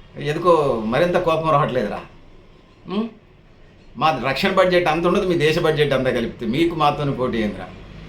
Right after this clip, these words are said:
యానుంటే "అన్న, ఈ సాయం చేయన్నా, ఇది చేసుకొని బతకండిరా." అరే, దేశ విభజన జరిగినప్పుడు నల్లరేగడి నేలలన్నీ మీకే వచ్చినాయి కదరా. ఆ? సరే, ఏ తమ్ముడు తింటున్నాడులే, తినేలే, తమ్ముడే కదా అనుకున్నాం మేము. మీ అంత కుట్రలు, కుతంత్రాలు,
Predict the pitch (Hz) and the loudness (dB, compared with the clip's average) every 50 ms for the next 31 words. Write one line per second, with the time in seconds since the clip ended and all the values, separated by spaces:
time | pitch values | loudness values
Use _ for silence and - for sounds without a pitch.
0 | - - 131 139 151 151 160 170 180 190 175 175 180 180 175 170 143 - 143 143 | -6 -2 0 0 0 0 0 2 4 4 4 4 4 2 2 2 0 0 0 0
1 | 175 180 170 160 156 143 139 151 185 180 143 135 147 151 - 175 165 135 123 117 | 0 0 0 0 0 0 0 0 -2 -2 0 0 -2 -2 -2 -2 -2 -2 -2 -4
2 | - - 131 120 123 123 - - - - - - - - - - - - - - | -4 -4 -6 -6 -6 -8 -10 -14 -16 -20 -20 -20 -20 -20 -20 -20 -20 -20 -20 -20
3 | - - - - - - - - - - - - - - 147 175 175 143 139 170 | -20 -20 -20 -20 -20 -20 -20 -20 -20 -20 -20 -18 -12 -6 -2 0 0 2 4 2
4 | 190 196 208 208 185 190 190 190 185 180 180 196 190 - 196 196 190 190 175 156 | 4 4 4 2 2 2 2 4 4 4 4 4 2 0 0 0 0 2 2 0
5 | 151 143 127 - 143 143 135 131 135 151 170 170 185 180 180 180 165 156 165 180 | 0 -2 -4 -6 -8 -6 -4 0 2 2 4 4 4 4 4 4 4 2 2 2
6 | 180 175 180 190 196 185 175 165 143 147 131 113 - - 113 95 85 85 87 101 | 2 2 2 2 2 2 0 0 2 2 0 0 0 -4 -8 -10 -10 -10 -10 -12
7 | - - - - - - - - - - - - - - - - - - - - | -12 -12 -16 -18 -20 -20 -20 -20 -20 -20 -20 -20 -20 -20 -20 -20 -20 -20 -20 -20
8 | - - - - - - - - - - - - - - - 139 147 175 170 180 | -20 -20 -20 -20 -20 -20 -20 -20 -20 -20 -20 -20 -20 -16 -12 -8 -6 -6 -6 -8
9 | - - - - - - 139 143 156 156 165 175 165 - 156 147 156 170 165 139 | -10 -16 -20 -20 -12 -4 -2 0 0 2 2 2 2 2 0 0 0 0 -2 -2
10 | 151 147 156 170 165 160 156 151 151 147 - 135 143 156 147 143 139 135 - - | -4 -6 -4 -2 0 0 2 2 0 -2 -2 -2 -2 -2 0 0 0 0 0 0
11 | 120 127 135 139 139 135 131 123 120 117 113 - 117 113 101 90 85 80 - - | -2 -2 0 0 0 0 0 0 -2 -2 -4 -4 -6 -4 -4 -6 -8 -10 -12 -12
12 | - - - - - - - - - - - - - 117 143 165 139 131 143 160 | -12 -14 -14 -16 -16 -16 -14 -16 -16 -16 -18 -16 -10 -6 -4 -2 -2 -2 -2 -4
13 | - - 127 - 175 165 160 151 - 131 160 147 143 139 143 135 135 135 139 | -4 -4 -4 -2 0 0 0 0 -2 -4 -4 -4 -2 0 0 0 0 -2 -4